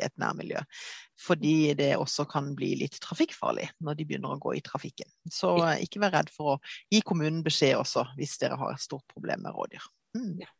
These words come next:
Speaker 2: det var et veldig, veldig godt poeng.
Speaker 1: Ja.
Speaker 2: Da tror jeg rett og slett vi sier takk for i dag, og hvis det er, eh, hvis du har spørsmål, hvis det er noe du, eh, har lyst til å gi oss tilbakemelding på, ris og ros, eh, så er vi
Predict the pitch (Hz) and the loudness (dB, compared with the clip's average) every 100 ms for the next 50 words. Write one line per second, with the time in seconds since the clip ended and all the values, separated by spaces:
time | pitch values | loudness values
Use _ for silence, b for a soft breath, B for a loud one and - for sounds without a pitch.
0 | _ _ - 190 185 - 175 151 156 139 | _ _ 2 6 4 6 2 4 0 -2
1 | 135 - - - - _ B B B 427 | -4 -6 -12 -14 -16 _ B B B 0
2 | B B _ - 403 403 - 349 349 320 | B B _ 8 10 10 10 12 12 10
3 | 339 330 311 311 285 269 - 262 269 339 | 6 4 4 2 4 4 6 8 8 8
4 | - 294 294 285 285 277 - 302 277 254 | 10 12 12 10 2 0 8 10 12 12
5 | 262 269 254 269 - 233 190 - 339 - | 10 10 6 4 2 2 2 4 4 6
6 | 339 339 277 208 - 180 170 170 165 165 | 8 8 8 4 4 4 6 4 0 -2
7 | 151 147 151 143 139 107 165 156 156 - | -2 0 2 2 4 2 4 2 2 -2
8 | 160 151 151 147 139 139 165 208 220 254 | -4 -2 2 2 4 2 6 6 6 6
9 | 240 220 196 180 190 202 208 202 208 220 | 6 6 4 0 2 6 8 8 8 4
10 | 214 214 220 240 - - 233 226 220 214 | 8 8 8 4 -2 0 6 8 10 10
11 | 208 208 214 214 208 185 185 | 8 6 4 6 8 6 6